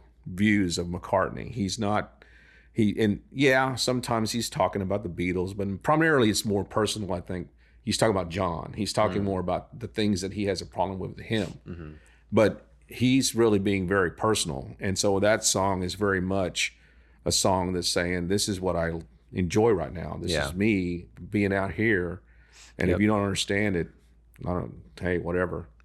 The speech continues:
Speaker 1: you know,
Speaker 2: Move on.
Speaker 1: I'm good,"
Speaker 2: <laughs>
Speaker 1: you know?
Speaker 2: Well, and then it takes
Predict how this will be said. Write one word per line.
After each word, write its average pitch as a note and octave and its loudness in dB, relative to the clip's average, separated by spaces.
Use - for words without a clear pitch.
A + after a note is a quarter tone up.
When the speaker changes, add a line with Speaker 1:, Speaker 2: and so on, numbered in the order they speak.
Speaker 1:
you G2+ -8
know, F2 -4
Speaker 2:
Move E2+ 2
on. D#2+ -2
Speaker 1:
I'm F#2+ 4
good," G#2 4
Speaker 2:
<laughs> - -20
Speaker 1:
you A2+ -12
know? G2 -8
Speaker 2:
Well, F2 2
and F2 4
then G#2+ 4
it G2 0
takes - -2